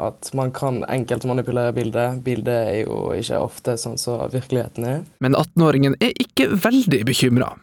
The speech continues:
Speaker 2: For kollektivet han skal bo i, har han funnet via en nettside hvor skolen selv legger ut boligannonser.
Speaker 1: Gjennom den nettsiden så er vi på en måte sikret en plass, og sikret at den er på en måte grei nok.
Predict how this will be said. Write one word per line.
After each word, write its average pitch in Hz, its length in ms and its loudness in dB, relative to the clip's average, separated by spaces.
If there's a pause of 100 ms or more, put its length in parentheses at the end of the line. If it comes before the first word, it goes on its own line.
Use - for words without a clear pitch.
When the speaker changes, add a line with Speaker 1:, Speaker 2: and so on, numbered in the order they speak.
Speaker 2:
For 131 160 2
kollektivet 139 560 4
han 123 160 2
skal 147 240 2
bo 175 160 6
i, 139 160 4
har 160 160 2
han 180 80 2
funnet 202 320 6
via 160 160 4
en 180 160 6
nettside 147 400 2
hvor - 240 2
skolen 214 400 4
selv 214 480 2
legger 165 240 2
ut - 160 -8
boligannonser. 185 720 4 (160)
Speaker 1:
Gjennom 127 240 -2
den 127 240 0
nettsiden 98 400 -2
så - 160 -4
er 120 160 -2
vi 101 80 -2
på 113 160 -6
en 107 80 -4
måte - 100 -8
sikret 117 440 -6
en 107 100 -10
plass, - 260 -4
og 95 80 -6
sikret 117 440 -4
at - 80 -2
den 95 100 -2
er 82 80 -6
på 120 80 -4
en 107 80 -2
måte 110 240 -6
grei 123 240 -2
nok. - 400 -8